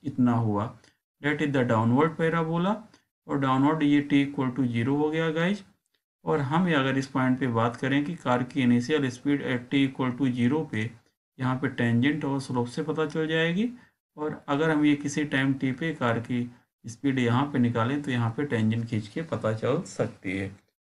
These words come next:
ये तो हो गया एक्सटी का डायग्राम। और गाइस, अगर हम बात करते हैं सी पार्ट में, ये इसी में सेकंड पार्ट में वीटी का ग्राफ पूछा गया, वीटी ग्राफ कैसे बनने वाला है। तो गाइस, अगर हम वीटी के ग्राफ की बात करें, वेलोसिटी टाइम ग्राफ,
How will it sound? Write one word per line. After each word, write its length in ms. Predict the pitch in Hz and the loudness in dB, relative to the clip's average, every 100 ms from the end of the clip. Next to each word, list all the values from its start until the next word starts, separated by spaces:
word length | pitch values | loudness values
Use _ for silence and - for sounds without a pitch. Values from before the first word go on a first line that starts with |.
| _ | _
ये 80 | 131 | -6
तो 140 | 160 | 0
हो 100 | 143 | 0
गया 140 | 143 156 | 2 2
एक्सटी 400 | 120 120 170 160 | 2 -2 -6 -4
का 120 | 160 | -2
डायग्राम। 500 | 156 156 160 190 247 - - _ _ _ _ _ - | -2 -2 0 0 -2 -6 -20 _ _ _ _ _ -4
और 120 | 143 | 0
गाइस, 280 | 139 165 175 | 2 2 0
अगर 300 | - 131 156 | -2 0 2
हम 180 | 175 139 | 2 4
बात 280 | 120 139 - | 4 2 0
करते 280 | 123 117 120 | -2 0 0
हैं 240 | 131 196 - - _ _ _ _ _ _ _ _ _ _ _ _ _ - | 2 0 -4 -16 _ _ _ _ _ _ _ _ _ _ _ _ _ -8
सी 200 | 156 165 | -4 -2
पार्ट 420 | 151 113 110 - | 2 2 2 0
में, 80 | 143 | 0
ये 260 | 156 165 160 | 0 -2 -4
इसी 300 | 151 143 170 | -6 -2 0
में 100 | 156 | 0
सेकंड 380 | 147 143 165 156 | -2 -4 -2 0
पार्ट 300 | 135 120 120 | 4 4 4
में 120 | 165 160 | -4 0
वीटी 380 | 135 123 156 | 0 -2 -6
का 140 | 151 143 | -4 -4
ग्राफ 400 | 123 113 127 - | 0 0 0 -2
पूछा 300 | 120 113 120 | -8 -2 0
गया, 240 | 110 107 113 | 2 2 0
वीटी 340 | 120 135 160 143 | 0 -2 -2 0
ग्राफ 320 | 123 127 - | 2 0 0
कैसे 300 | 120 120 123 | -4 -2 -2
बनने 280 | 117 110 113 | 0 0 0
वाला 280 | 107 107 110 | 0 -2 -2
है। 100 | 123 | -4
तो 600 | - _ _ _ _ 135 | -10 _ _ _ _ -2
गाइस, 240 | 147 160 | 2 2
अगर 180 | 156 165 | 2 2
हम 120 | 165 | 2
वीटी 320 | 127 120 156 | 2 2 0
के 120 | 165 147 | -2 0
ग्राफ 340 | 127 117 117 | 4 2 2
की 100 | 131 | 0
बात 220 | 120 113 | 2 0
करें, 260 | - 120 143 | 0 2 4
वेलोसिटी 480 | 156 120 113 - 151 | 2 2 0 -2 -4
टाइम 260 | 127 113 110 | 0 0 2
ग्राफ, 320 | 117 165 | 2 0